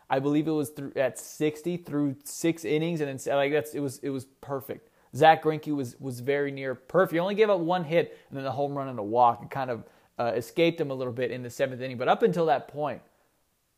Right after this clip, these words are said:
I mean, he was dominant. I get that Gerrit Cole wanted to come in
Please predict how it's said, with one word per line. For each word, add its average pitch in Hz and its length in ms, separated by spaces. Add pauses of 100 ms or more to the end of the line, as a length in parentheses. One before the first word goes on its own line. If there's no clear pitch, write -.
(220)
I 135 60
mean, 139 120
he 143 80
was 120 160
dominant. 117 500
I 156 100
get 202 240
that 160 160
Gerrit 156 260
Cole 147 260
wanted 143 340
to 127 100
come 135 300
in 120 280